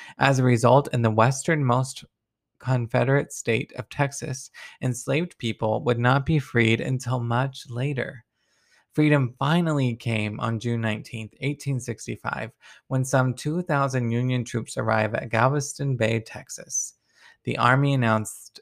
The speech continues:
that the more than two hundred and fifty thousand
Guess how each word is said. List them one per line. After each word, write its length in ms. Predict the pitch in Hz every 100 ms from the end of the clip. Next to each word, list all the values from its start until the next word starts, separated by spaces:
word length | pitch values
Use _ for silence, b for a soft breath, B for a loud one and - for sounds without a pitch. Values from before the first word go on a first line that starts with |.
| _
that 220 | 120 110
the 80 | 110
more 400 | 110 117 123 135
than 220 | 120 110
two 240 | - 151 180
hundred 240 | 165 143
and 200 | 113 104 -
fifty 560 | 160 180 - 175 180 - B B B -
thousand 840 | 135 143 160 135 117 107 104 101